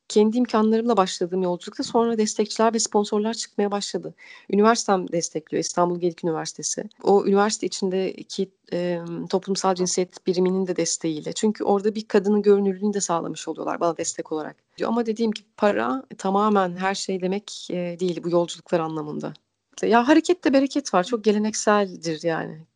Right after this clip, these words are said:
Böyle kültürden kültüre aktarılan cümlelerden bir tanesidir ama çok doğru. Ya benim birçok arkadaşım sıfır sermaye ile dünyayı dolaşıyor ve yolda kazanabiliyorlar. Yani birçok fırsat var. Bizim aklımıza gelmeyecek şekilde para kazanma yöntemlerini bulmuşlar.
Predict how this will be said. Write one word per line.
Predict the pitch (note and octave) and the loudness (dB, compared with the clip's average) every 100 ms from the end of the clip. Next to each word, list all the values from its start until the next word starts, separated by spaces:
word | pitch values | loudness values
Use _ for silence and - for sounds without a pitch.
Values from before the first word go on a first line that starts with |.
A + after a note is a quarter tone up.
| - | 0
Böyle | F3 | 0
kültürden | - G3+ F#3+ F#3 G3+ G3 | 2 -2 0 2 4 2
kültüre | - - F#3 | -4 -4 2
aktarılan | F#3+ F#3+ G3 F3 F3 F#3+ F#3+ - - | 2 4 2 2 4 2 2 -4 -4
cümlelerden | F3+ F#3 F3+ F#3 G3 | 0 2 4 4 2
bir | G3+ | -2
tanesidir | - F#3+ F#3 A3 | 0 0 0 -4
ama | G#3 | -4
çok | - A#3 A3 | 0 -2 0
doğru. | G3 F3 E3+ A3+ _ | 0 0 0 -8 _
Ya | F#3+ | 4
benim | A#3+ | 4
birçok | B3+ - C4 | 4 0 2
arkadaşım | G3 G3 F3+ F3+ - C4 D#4 | 2 2 -2 0 -2 -6 -8
sıfır | - C4 C4 | -6 0 0
sermaye | A3+ A3 G#3 G#3 G#3 G#3+ | 2 2 4 2 2 4
ile | G#3+ F3 E3 F3 | 2 2 -6 -6
dünyayı | F3+ G3 G3+ A3 | -2 0 2 0
dolaşıyor | G#3+ G3+ - A3 A3+ | -2 -4 -4 -6 -2
ve | A3+ - _ - | -4 -4 _ 0
yolda | G#3 G#3+ B3 | 2 4 2
kazanabiliyorlar. | B3+ G3 G#3 G3 F#3+ F#3+ D#3+ E3+ | 0 0 0 0 0 2 0 -2
Yani | F3+ G3 F#3 F3+ _ | -2 0 0 -6 _
birçok | C#4 - C#4+ | -6 -2 -6
fırsat | - F#3 G#3 - | -4 0 0 2
var. | E3+ | 0
Bizim | G3 C#4 B3+ | 2 -2 0
aklımıza | A#3 - A#3 A#3 | 0 -2 -4 -2
gelmeyecek | G#3+ A#3+ B3+ G#3+ F#3+ | 2 2 2 -2 -8
şekilde | - F#3 F#3+ | -8 -12 -12
para | G#3+ G#3 | -4 -2
kazanma | G#3 G#3 G3+ G#3 | 0 -2 0 0
yöntemlerini | G3 G3+ F#3+ G3 F#3+ | 0 -2 -2 -2 -2
bulmuşlar. | F3 D3+ - - | -6 -8 -8 -8